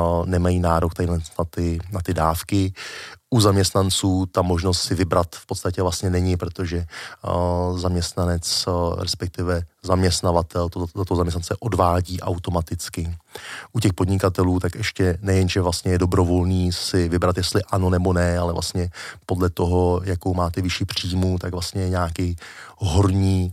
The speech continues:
limit, kolik můžete odvádět, ale vlastně si můžete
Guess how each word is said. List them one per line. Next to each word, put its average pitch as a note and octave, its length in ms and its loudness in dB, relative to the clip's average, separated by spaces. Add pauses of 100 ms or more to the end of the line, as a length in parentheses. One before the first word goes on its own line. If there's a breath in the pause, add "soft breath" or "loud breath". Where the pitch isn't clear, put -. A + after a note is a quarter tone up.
(100)
limit, F#2+ 600 4
kolik F2+ 280 0
můžete F#2 420 -2
odvádět, F#2+ 680 2
ale F#2 140 0
vlastně F2 220 -2
si - 100 -6
můžete F2+ 220 -4